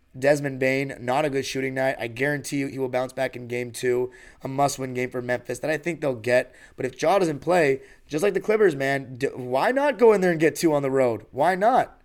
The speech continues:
You know, that totally demoralizes the team and can pretty much end the series. Unless you're the twenty twenty-one Clippers, you know, who came back from two nothing down against Dallas. But Dillon Brooks,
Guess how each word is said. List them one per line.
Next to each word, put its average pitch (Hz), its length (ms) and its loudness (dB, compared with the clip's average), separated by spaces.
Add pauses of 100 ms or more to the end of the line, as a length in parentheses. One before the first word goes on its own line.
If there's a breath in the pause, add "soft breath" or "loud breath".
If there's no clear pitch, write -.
(460 soft breath)
You 139 80 0
know, 143 60 2
that 170 160 4
totally 208 200 4
demoralizes 175 600 4
the 147 80 -2
team 156 200 -4
and 147 100 -6
can 151 180 -2
pretty 202 220 0
much 196 180 -4
end 156 160 -2
the 139 40 -8
series. - 520 0 (360 loud breath)
Unless 156 200 -2
you're 151 120 0
the 135 60 -10
twenty 131 160 -4
twenty-one 123 320 -6
Clippers, 120 340 -6
you 107 80 -8
know, 107 140 -10
who 107 100 -12
came 117 240 -8
back 110 160 -4
from 110 140 -18
two 117 140 -8
nothing 107 240 -12
down 107 180 -10
against 107 200 -14
Dallas. 113 440 -8 (720 soft breath)
But 117 420 -2 (840 soft breath)
Dillon 190 340 4
Brooks, 135 480 -2